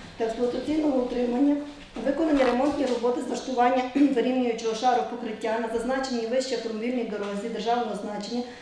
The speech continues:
на ділянці п'ятдесят дев'ятого по шістдесят перший кілометр, місто Радехів, село Сабанівка, зокрема стабілізації основи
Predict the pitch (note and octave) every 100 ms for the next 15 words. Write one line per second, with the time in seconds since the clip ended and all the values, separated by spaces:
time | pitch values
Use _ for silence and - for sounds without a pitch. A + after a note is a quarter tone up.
0 | - A3 A3 A#3+ C4+ B3 - A#3 A#3+ A#3+
1 | B3 B3 A#3+ A#3+ A3 G3+ G3 - C4+ A3+
2 | A3+ A#3 - G#3 - A3 A3 G#3 A#3 C4
3 | C#4 A#3+ A3+ A3+ G#3+ G3 A3+ C#4+ B3 A3
4 | A3+ G#3+ F#3+ G3 G3 G#3 C4 C4 - -
5 | A3+ A3 A#3+ C4 C4 G#3 A#3 G#3 A3 A3+
6 | - G3+ F3+ - A3+